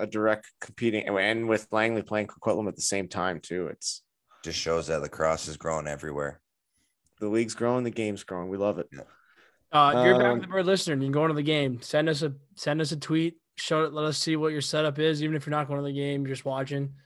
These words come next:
Speaker 3: You know, I, I think a lot of our, you know, obviously we're from, you know, west side of Toronto. It's not far from here. So a lot of our listeners, you know, might be at the game. Let us see what your setup is.
Speaker 1: Yeah,
Speaker 3: Let's,
Speaker 1: we'd love
Speaker 3: let's see
Speaker 1: that,
Speaker 3: what
Speaker 1: man.
Speaker 3: your, uh,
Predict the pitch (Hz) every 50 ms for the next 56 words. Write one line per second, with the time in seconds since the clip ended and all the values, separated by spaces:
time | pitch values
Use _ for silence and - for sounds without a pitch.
0 | _ - - - - - _ - - _ _ 147 143 131 127 127 123 123 - -
1 | 139 135 135 127 139 147 135 131 127 127 127 131 131 127 123 135 131 127 123 135
2 | 139 _ _ - 143 131 120 120 127 127 131 120 117 - 139 135 127 131 127 120
3 | - 135 131 123 123 123 123 135 139 - _ _ _ _ _ _ _ 190 147 135
4 | 123 123 120 131 131 123 120 - - 135 120 127 131 123 - - 131 123 123 127
5 | 127 127 117 - 139 127 123 117 - - 131 127 120 120 127 123 127 123 117 -
6 | - 123 127 127 127 120 123 123 127 123 120 - - 135 127 123 - - - _
7 | _ _ _ _ _ _ _ _ _ _ _ _ _ 151 135 127 123 127 127 120
8 | 143 135 139 131 143 143 151 160 170 170 - _ _ _ _ - 156 170 170 -
9 | - 202 190 180 185 185 185 175 - - 202 165 139 120 131 135 120 113 117 -
10 | - - - _ _ 170 180 160 - - - - - 135 170 160 170 190 175 107
11 | 110 95 - 85 82 170 165 160 - 160 156 151 151 156 151 147